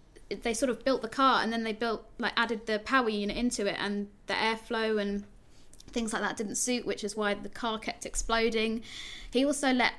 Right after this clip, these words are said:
Alonso publicly slag off Honda, which is just not cool. Um, you know, if you know anything about, especially, like, the Honda way of life, is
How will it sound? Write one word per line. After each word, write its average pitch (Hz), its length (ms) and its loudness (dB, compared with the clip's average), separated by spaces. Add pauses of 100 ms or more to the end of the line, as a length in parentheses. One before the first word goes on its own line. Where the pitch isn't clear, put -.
(100)
Alonso 254 680 4 (120)
publicly 226 640 -4
slag 254 380 2
off 196 140 -4
Honda, 320 580 2
which - 220 -4
is 214 80 -4
just - 200 -2
not 254 380 2
cool. 277 440 2 (360)
Um, 208 320 0
you 233 100 -4
know, 214 120 2
if 202 140 -4
you 254 100 4
know 240 180 2 (100)
anything 233 440 0
about, 208 420 0
especially, 254 460 -2
like, 202 200 -2 (220)
the 220 120 -4
Honda 240 360 4
way 220 240 4
of 208 140 0
life, 208 520 2 (320)
is 220 260 2